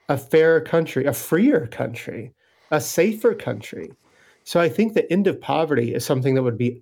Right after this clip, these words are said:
utterly life-altering to families that are struggling today. But it also has giant benefits from those of us that are living in fear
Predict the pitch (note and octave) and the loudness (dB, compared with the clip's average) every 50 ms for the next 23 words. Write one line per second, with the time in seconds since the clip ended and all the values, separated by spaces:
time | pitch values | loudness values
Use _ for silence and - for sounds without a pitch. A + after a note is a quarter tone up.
0 | _ - F#3 F#3+ F3+ E3+ D#3 D3 D3 C#3 - A#2+ - _ - B2 B2 B2+ C#3+ B2+ | _ -2 0 2 2 2 4 2 2 0 -2 -4 -10 _ -6 -4 -2 -2 -2 -2
1 | G#2+ - - _ _ _ _ _ _ - C3+ C#3 C3+ - - - - - - - | -4 -8 -14 _ _ _ _ _ _ 0 0 0 0 -4 -8 -10 -12 -14 -18 -20
2 | B2+ - _ _ _ _ _ _ _ _ _ - D3 A#2 - C#3+ C3+ C3 B2+ C3+ | -20 -20 _ _ _ _ _ _ _ _ _ -4 -4 -2 0 2 2 4 2 2
3 | B2+ - B2 - B2 - - - - C#3 B2+ B2 A2+ B2 A#2+ A2+ A2 - - A#2+ | 2 0 -2 -4 -4 -8 -8 -4 0 0 0 0 0 0 -2 -2 -4 -4 -8 -8
4 | A2+ G#2 - A2+ A2+ A#2 - _ _ _ _ _ - - - _ _ _ _ _ | -8 -8 -8 -10 -12 -14 -18 _ _ _ _ _ -20 -20 -20 _ _ _ _ _
5 | - D#3 D3+ D#3 - D#3+ F3 G#3+ G#3 G#3+ G3 D3 A2 D3+ D3 C#3+ C#3+ A#2 - - | 0 0 0 0 0 0 0 2 2 2 0 0 2 2 2 2 0 0 -4 -10
6 | _ - - - C#3+ C#3+ E3 F#3 G3 F3 - A#2 A#2+ D#3 F3+ F#3+ - - - A2 | _ -16 -8 -4 -2 0 0 0 0 -2 -2 0 0 2 2 2 0 -2 -2 -4
7 | G#2 G2+ - - - - - _ _ _ _ _ _ - - D3+ C#3 C3+ B2+ C#3 | -4 -4 -8 -14 -18 -18 -20 _ _ _ _ _ _ -6 -2 0 0 2 4 4
8 | D3+ D#3+ D3+ D3+ C3 C3 C3 C3+ B2 - - D#3 C3+ C3+ B2+ B2 C3 B2+ C3 C3 | 4 4 4 2 2 2 2 0 0 -2 -2 -2 0 2 2 2 2 2 2 2
9 | B2+ A#2+ B2 A2+ A#2 - _ _ _ _ _ _ _ _ _ _ _ _ _ _ | 2 0 -2 -2 -4 -8 _ _ _ _ _ _ _ _ _ _ _ _ _ _
10 | _ - C#3+ C#3+ C#3 C#3+ - - D3+ D#3+ G3+ F#3 - E2 D2 - - - | _ -2 0 0 0 -4 -6 -4 -2 0 2 2 0 0 -4 -8 -12 -14